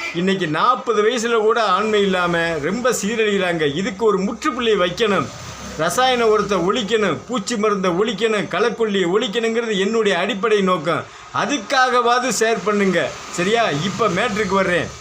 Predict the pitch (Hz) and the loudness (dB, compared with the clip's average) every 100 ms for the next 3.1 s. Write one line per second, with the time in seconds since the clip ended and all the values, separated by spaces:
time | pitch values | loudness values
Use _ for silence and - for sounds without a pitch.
0 | - - - - - 165 208 220 226 269 | -18 -18 -20 -14 -4 2 2 2 2 0
1 | 254 - - - - - 170 160 147 180 | -4 -12 -20 -20 -14 -4 0 2 0 0
2 | 311 320 277 196 233 226 196 208 185 175 | 0 2 0 0 0 2 2 2 2 0